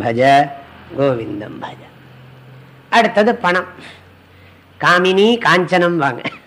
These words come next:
அடுத்தது பணம். இது ரெண்டும் மனுஷனுக்கிட்ட இருந்து, இது ரெண்டுல இருந்து தப்பிச்சுட்டான் ஒருத்தன், அவன் ஆனந்த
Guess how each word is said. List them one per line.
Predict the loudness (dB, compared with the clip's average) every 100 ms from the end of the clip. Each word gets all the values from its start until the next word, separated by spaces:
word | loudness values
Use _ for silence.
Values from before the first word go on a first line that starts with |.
| _ _ _ _ _ _ _ _ _ _ _
அடுத்தது | 0 0 0 -2 -2
பணம். | -4 -10 -12 _ _ _ _ _ _ _ _ _ _ _ _ _ _ _
இது | 0 2
ரெண்டும் | 2 2 2 2 2 2
மனுஷனுக்கிட்ட | 0 -2 -2 -4 -4 -4
இருந்து, | -4 -2
இது | 0 2
ரெண்டுல | 2 2 2
இருந்து | 4 2
தப்பிச்சுட்டான் | 2 2 2 2 2 2
ஒருத்தன், | 2 2 2 2 -2 -10 _ _ _ _
அவன் | -8 -4
ஆனந்த | 0 0 0 0 -2 -4